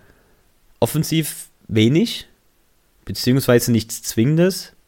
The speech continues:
Und Abwehrverhalten, das hat man bei den Toren gesehen. So wie Schröter in den Strafraum spazieren konnte, so wie der Ferner beim eins null freistand, beziehungsweise als auch das Abseits aufgehoben wurde, dass er eben das Tor so machen kann. Hätte ich nie erwartet.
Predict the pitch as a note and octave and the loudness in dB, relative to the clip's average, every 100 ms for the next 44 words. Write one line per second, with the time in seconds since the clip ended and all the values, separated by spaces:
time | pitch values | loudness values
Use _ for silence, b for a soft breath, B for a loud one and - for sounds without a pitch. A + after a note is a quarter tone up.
0 | _ A#2+ B2 A#2 - - - - B2 A#2+ | _ 2 4 2 -6 -14 -10 -4 -2 2
1 | A#2+ B2+ C3 A#2+ b b b b b - | 2 2 0 -4 b b b b b -6
2 | - G#2+ A#2 A#2 A#2 - B2 A2+ A2 G#2+ | -2 2 4 4 2 2 2 2 2 2
3 | B2 A2 b b b b - A#2 A#2 A#2 | 2 -2 b b b b -2 2 4 2
4 | - - B2 C3 A#2 - G#2+ C3 B2+ - | 2 0 2 2 0 0 0 0 -2 -4
5 | B2+ C3+ C3 C3 C3 C3+ B2+ - - - | -2 0 0 0 0 2 2 0 -4 -2
6 | A#2+ A2+ A2 A2 G#2+ b b b - A2 | 0 2 2 2 -2 b b b -6 0
7 | A#2 A#2+ A#2 B2 A#2 - A2+ - G#2 B2 | 2 4 2 0 0 2 0 2 0 2
8 | C3+ B2+ B2+ - _ _ b b b b | 0 0 -2 -10 _ _ b b b b
9 | b b G#2 A2+ A2+ A2+ A2+ A2 F2+ - | b b -6 -2 2 2 2 0 -2 -10
10 | _ - _ _ _ _ - A2 E2 - | _ -20 _ _ _ _ 0 0 0 -4
11 | G#2+ A2+ C#3+ - - B2 B2 B2 B2 B2 | -2 0 0 -2 -2 0 2 2 2 4
12 | A#2 C#3+ A#2 A#2+ A#2+ - A#2 A2+ A2 B2+ | 2 4 4 4 2 2 0 0 -2 -2
13 | C3 B2+ b b b - A#2 B2+ - C3+ | -4 -6 b b b 0 0 0 0 2
14 | B2 A#2+ F#3 F3 | 4 4 2 -2